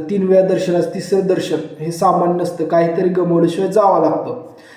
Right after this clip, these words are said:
मग तो काय केला, ह्याच विचाराने तो संध्याकाळी परत गेला दुसरं दर्शन करण्यासाठी. यावेळी मंदिर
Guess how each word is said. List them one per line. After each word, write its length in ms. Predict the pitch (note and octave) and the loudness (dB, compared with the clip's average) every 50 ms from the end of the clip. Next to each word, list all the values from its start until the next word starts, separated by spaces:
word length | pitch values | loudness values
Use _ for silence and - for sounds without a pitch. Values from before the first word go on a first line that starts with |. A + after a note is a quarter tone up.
| - - E3+ | -14 -6 -4
मग 200 | F3 E3+ - - | -4 -2 2 0
तो 60 | G#3 | 2
काय 180 | G3+ A3 G#3+ | 4 4 2
केला, 220 | G#3+ G#3+ G3 F3+ E3+ | 4 4 2 2 2
ह्याच 400 | E3+ E3+ E3+ - G3+ G#3+ G#3+ A3 | 2 0 0 0 0 0 2 2
विचाराने 400 | A#3 G#3+ - G#3 G3 F#3+ F#3+ F#3+ | 0 2 2 2 2 2 0 0
तो 120 | - G#3 | 0 -2
संध्याकाळी 420 | G3+ - G3 F#3 F3 F3 F#3 G3 G3+ | -4 -2 -4 -2 -2 0 2 2 2
परत 280 | G3 - A#3 A#3 A#3 | 2 4 6 6 6
गेला 300 | A3+ - G3+ G3+ F3+ D#3+ | 6 4 2 4 4 4
दुसरं 280 | D#3 D#3 - - D#3 D#3 | 2 2 0 0 2 2
दर्शन 280 | D3+ D3+ D3 D3+ D3 | 2 2 2 0 -6
करण्यासाठी. 500 | - - D#3+ C3+ B2+ B2 - C3 - C3 B2+ - - - - - _ - | -6 -6 -6 -6 -6 -6 -8 -10 -12 -14 -14 -16 -18 -20 -20 -20 _ -4
यावेळी 540 | E3+ F3 F#3 F#3 F#3+ F#3+ G3+ G#3 A#3+ A#3 G#3 | 0 2 2 4 4 6 6 6 6 4 0
मंदिर 480 | G3+ G3+ G3+ F#3+ F#3 F3 E3 A3 A#3 | 0 2 2 2 2 2 2 2 2